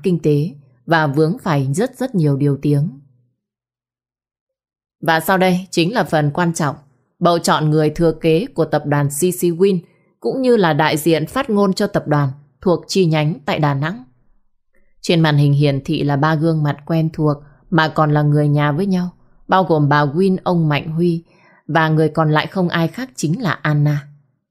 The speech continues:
Ninh Vi một lần nữa đưa mắt nhìn về phía Anna, chưa kịp xem rõ đối phương có biểu hiện như thế nào, liền nghe giọng của bà Win nói trong micro. "Tôi rất tiếc,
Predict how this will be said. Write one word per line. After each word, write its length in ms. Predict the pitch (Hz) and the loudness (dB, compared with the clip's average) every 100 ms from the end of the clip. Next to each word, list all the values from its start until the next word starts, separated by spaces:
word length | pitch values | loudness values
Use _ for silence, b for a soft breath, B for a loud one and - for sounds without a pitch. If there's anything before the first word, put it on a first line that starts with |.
| _ _ _ _ | _ _ _ _
Ninh 200 | 170 175 | 0 2
Vi 160 | 170 165 | 2 2
một 240 | 147 139 | 0 0
lần 200 | 147 143 | -2 0
nữa 140 | 156 190 | -2 -2
đưa 200 | 170 160 | 0 0
mắt 220 | 180 - | -2 -2
nhìn 240 | 151 135 | -2 0
về 140 | 143 139 | -2 -2
phía 160 | 156 156 | -2 -4
Anna, 640 | - 165 151 156 156 156 b b b b | -2 -2 0 0 -2 -6 b b b b
chưa 160 | 226 208 | -2 0
kịp 140 | 165 156 | -2 -2
xem 220 | 180 170 | -2 -2
rõ 200 | 180 202 | -2 -2
đối 220 | 160 165 | 0 0
phương 260 | - 214 190 | 0 -2 -2
có 100 | 247 | -2
biểu 240 | 180 147 | 0 2
hiện 280 | 143 147 - | 2 0 0
như 120 | 180 | -2
thế 140 | 185 214 | -4 -2
nào, 420 | 156 143 139 147 b b b - | 0 0 -2 -6 b b b 0
liền 320 | 170 170 170 | 2 2 2
nghe 140 | 220 | 0
giọng 380 | 208 156 143 143 | 0 0 0 0
của 100 | 151 | -2
bà 260 | 139 143 139 | 0 0 -2
Win 220 | 156 180 175 - _ | 0 0 -2 -8 _
nói 260 | - 151 156 | 0 0 0
trong 280 | 160 175 156 | -2 -2 0
micro. 540 | 165 165 147 151 151 - _ _ _ _ _ _ _ _ _ _ _ _ _ _ _ _ _ | -2 -2 -4 -2 -4 -8 _ _ _ _ _ _ _ _ _ _ _ _ _ _ _ _ _
"Tôi 140 | 175 156 | -2 0
rất 220 | 165 165 | -2 -4
tiếc, 160 | 175 185 | -4 -6